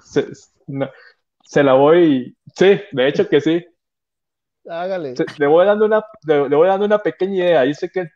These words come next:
Speaker 1: que fue en el torneo de El Salvador, donde dice que nos acompañó la, bueno, la esposa de Diego y también la novia, la novia tuya. Pero dice que vos reprobaste en, que vos reprobaste en algo.
Speaker 2: ¿En qué?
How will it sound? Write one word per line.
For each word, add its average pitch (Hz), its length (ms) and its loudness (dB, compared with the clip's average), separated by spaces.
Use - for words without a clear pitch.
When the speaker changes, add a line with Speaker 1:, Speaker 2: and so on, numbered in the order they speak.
Speaker 1:
que 135 180 0
fue 160 160 2
en 196 60 0
el 196 100 -8
torneo 165 320 0
de 196 60 0
El 185 60 -6
Salvador, 151 920 0
donde 123 400 -2
dice 135 280 -6
que 117 460 -2
nos 120 180 -6
acompañó 117 560 -6
la, 135 160 0
bueno, 135 240 -4
la 110 60 -2
esposa 135 360 -2
de 147 80 2
Diego 175 380 0
y 123 160 -6
también 113 300 -4
la 160 80 0
novia, 143 540 -2
la 117 140 -4
novia 135 260 0
tuya. 123 360 -2
Pero 123 640 4
dice 147 260 -4
que 151 140 0
vos 151 220 2
reprobaste 151 560 0
en, 123 300 -10
que 127 120 0
vos 135 180 2
reprobaste 170 540 0
en 135 120 -8
algo. 135 420 -6
Speaker 2:
¿En 123 180 -18
qué? 156 240 -14